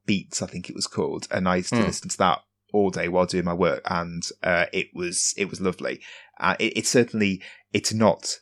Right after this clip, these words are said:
Speaker 1: the music and think rolls is not lo-fi hip hop, uh, by any stretch of the imagination. It,
Speaker 2: No,
Speaker 1: it
Speaker 2: I don't
Speaker 1: ambience
Speaker 2: think
Speaker 1: is
Speaker 2: you are either, to be honest. <laughs>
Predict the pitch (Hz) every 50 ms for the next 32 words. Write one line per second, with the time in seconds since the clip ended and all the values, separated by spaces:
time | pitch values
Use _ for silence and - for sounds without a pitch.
0 | _ - 101 98 95 90 - - 90 85 90 82 71 - 78 71 78 87 87 90
1 | 82 - 98 87 - - - _ _ _ _ - 101 98 90 90 85 - - 90
2 | 87 80 - - 71 - - - - 76 71 - - - - - 92 87 82 -
3 | 85 87 90 - - - - - 90 82 82 76 71 80 - - - 78 - 58
4 | 85 - - 107 107 113 113 101 87 - - - 98 92 87 110 123 151 147 -
5 | 120 110 92 98 120 139 127 104 90 85 92 107 110 95 92 - - 87 87 98
6 | 95 - 80 78 - - - - - - -